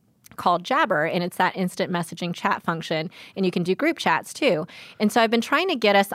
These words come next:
on that every day because sometimes we have people working remotely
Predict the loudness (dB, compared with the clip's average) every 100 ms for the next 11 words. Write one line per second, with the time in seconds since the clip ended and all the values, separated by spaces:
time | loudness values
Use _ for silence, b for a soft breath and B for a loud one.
0 | 0 2 4 4 2 2 0 2 2 2
1 | 2 4 2 0 0 4 4 2 -2 -8
2 | -2 -2 0 -2 -2 -2 -2 -2 -4 -2
3 | 0 0 -2 -4 0 2 2 2 2 2